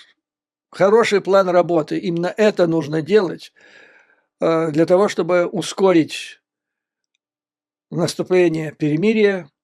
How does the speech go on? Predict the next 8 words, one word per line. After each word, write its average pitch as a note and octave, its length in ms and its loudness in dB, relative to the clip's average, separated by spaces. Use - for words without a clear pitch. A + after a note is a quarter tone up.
или A3 140 -2
прекращение D3+ 640 0
огня G3+ 340 0
для F#3 140 -4
начала, D#3+ 600 -2
затем D#3+ 380 -12
перемирие, E3+ 760 0
затем D#3 600 -2